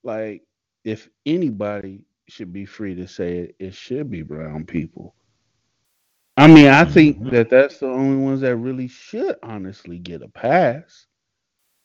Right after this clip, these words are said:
Speaker 1: If you think about it, 'cause they grew up in the same neighborhood as us. You know, like, a lot of 'em have, you know,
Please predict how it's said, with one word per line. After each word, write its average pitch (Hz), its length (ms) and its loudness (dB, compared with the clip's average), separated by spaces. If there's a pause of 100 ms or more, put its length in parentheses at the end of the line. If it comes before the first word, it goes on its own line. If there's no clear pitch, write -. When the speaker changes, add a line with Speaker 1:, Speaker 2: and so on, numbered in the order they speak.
(360)
Speaker 1:
If 117 140 -4
you 110 100 -4
think 196 260 -4
about 113 320 -2
it, 113 120 -12
'cause 113 300 -10
they 135 240 -6
grew 127 420 -8
up 156 260 -8
in 135 120 -16
the 139 160 -16
same 156 360 -14
neighborhood 135 580 -14
as 92 180 -20
us. 87 280 -20
You 156 100 -2
know, 160 180 0
like, 135 320 -4 (400)
a 120 80 -4
lot 165 320 -6
of 123 180 -10
'em 107 140 -18
have, 90 420 -20
you 123 120 -8
know, 156 400 -8